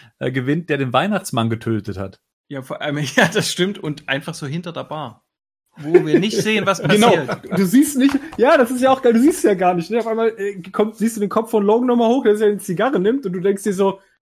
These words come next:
Speaker 3: "Ist der Kampf jetzt
Speaker 2: Ja.
Speaker 3: zu Ende?" Und danach kommt ja von den beiden nichts mehr und denkst dir, okay, und dann siehst du irgendwann, dass das Kreuz quasi auf Logans Seite ist, also auf Wolverines Seite. Das ist schon, ja,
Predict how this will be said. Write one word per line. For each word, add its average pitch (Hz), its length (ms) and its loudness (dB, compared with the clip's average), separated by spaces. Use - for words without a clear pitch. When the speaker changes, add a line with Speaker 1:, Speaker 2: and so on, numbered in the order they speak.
Speaker 3:
"Ist - 120 -16
der 131 80 -8
Kampf 156 200 -6
jetzt 147 100 -6
Speaker 2:
Ja. 147 80 -2
Speaker 3:
zu 143 60 -4
Ende?" 196 340 -4
Und 160 80 -6
danach 190 220 0
kommt 277 200 -2
ja 208 100 0
von 175 160 -2
den 165 120 0
beiden 156 260 0
nichts 151 260 -6
mehr 175 180 -2
und 175 80 -8
denkst 175 180 -6
dir, 156 140 -6
okay, 180 200 -2
und 151 60 -2
dann 156 80 -2
siehst 185 220 -8
du 190 60 0
irgendwann, 185 340 -4
dass 175 280 -6
das 170 160 -12
Kreuz 185 360 -4
quasi 180 260 -2
auf 180 140 -2
Logans 175 340 0
Seite 175 300 -4
ist, 190 240 -6
also 143 180 -2
auf 151 120 -4
Wolverines 170 320 0
Seite. 143 280 -4
Das 139 140 -10
ist 160 80 -10
schon, 151 240 -4
ja, 139 260 -4